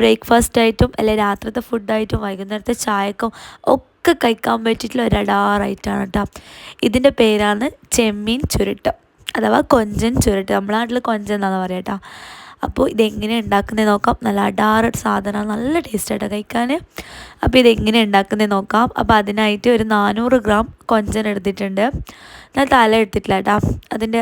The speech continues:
ഇറച്ചി മാത്രമേ എടുത്തുള്ളൂ. ഇനി അതിലേക്ക് ഒരു ടേബിൾ സ്പൂൺ മുളക് പൊടി ചേർത്ത് കൊടുക്കാം. പിന്നെ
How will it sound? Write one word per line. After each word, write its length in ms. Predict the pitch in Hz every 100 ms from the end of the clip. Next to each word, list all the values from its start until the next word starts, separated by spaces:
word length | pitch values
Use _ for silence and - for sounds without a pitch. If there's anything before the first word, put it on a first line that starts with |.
| -
ഇറച്ചി 280 | 220 214 240 226
മാത്രമേ 280 | 202 196 202
എടുത്തുള്ളൂ. 400 | - - 202 233 311 - - - -
ഇനി 120 | 247 254
അതിലേക്ക് 460 | 208 214 214 196 262 277
ഒരു 140 | 240 254 240
ടേബിൾ 300 | 214 196 202 -
സ്പൂൺ 200 | 226 240 233
മുളക് 280 | 196 196 202 208
പൊടി 180 | 208 226 220
ചേർത്ത് 260 | 196 -
കൊടുക്കാം. 360 | 196 196 208 240 - - - - - _
പിന്നെ 200 | 269 277